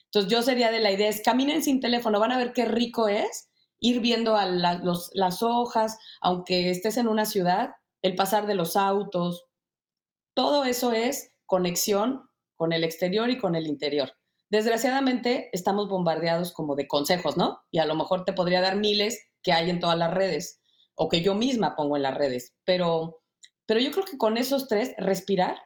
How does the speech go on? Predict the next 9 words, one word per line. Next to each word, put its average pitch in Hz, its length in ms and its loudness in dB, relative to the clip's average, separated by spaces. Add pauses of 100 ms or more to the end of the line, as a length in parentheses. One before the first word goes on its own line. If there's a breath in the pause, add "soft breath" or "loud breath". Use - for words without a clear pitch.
(1080)
es, - 300 -6
es, 202 200 0
es 220 180 0
como 233 260 2
lo 202 140 2
mejor 208 340 0
que 269 100 0
puedes 220 260 -2
hacer. 180 380 0